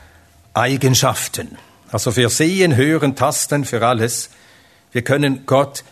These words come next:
mit unseren Sinnen nicht erfassen. Denn er ist der unsichtbare Gott. Eine Stelle dazu, erster Timotheus sechs, Vers sechzehn.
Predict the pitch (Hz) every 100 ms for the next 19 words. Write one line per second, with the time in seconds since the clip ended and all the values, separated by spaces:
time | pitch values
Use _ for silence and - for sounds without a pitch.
0 | - 185 190 160 160 156 139 127 - 190
1 | 196 135 151 120 - 104 156 - - 143
2 | - - - - - _ _ _ _ _
3 | _ _ _ _ _ _ _ _ _ _
4 | - - _ _ _ _ 139 135 143 139
5 | 139 - 131 120 - 165 208 226 220 -
6 | 180 - - - 117 127 135 117 131 131
7 | - _ - 110 - - - - _ _
8 | _ _ - - 107 104 - 147 170 165
9 | - 160 151 131 139 135 127 - 113 117
10 | 110 - 98 - 175 175 - 95 90 -
11 | 135 127 - - 127 117